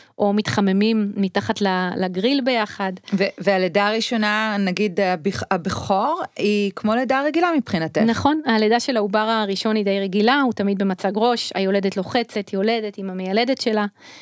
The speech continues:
Speaker 1: וכמובן, אנחנו מנטרים, כמו שאמרתי קודם, את העוברים במהלך כל הלידה, כמו גם, אה, בחדר לידה, ככה גם בסוף שלה, בשלב הלחיצות.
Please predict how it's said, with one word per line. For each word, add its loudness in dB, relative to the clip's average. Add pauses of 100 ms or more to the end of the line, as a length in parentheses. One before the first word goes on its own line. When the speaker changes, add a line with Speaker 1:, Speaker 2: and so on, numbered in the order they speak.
(100)
Speaker 1:
וכמובן, 2 (500)
אנחנו 0
מנטרים, 2
כמו 0
שאמרתי -2
קודם, 0
את -6
העוברים 0
במהלך -2
כל -2
הלידה, -4 (240)
כמו 0 (220)
גם, 0
אה, -2
בחדר 0
לידה, 0
ככה -4
גם -2 (480)
בסוף 0
שלה, 2
בשלב -2
הלחיצות. -4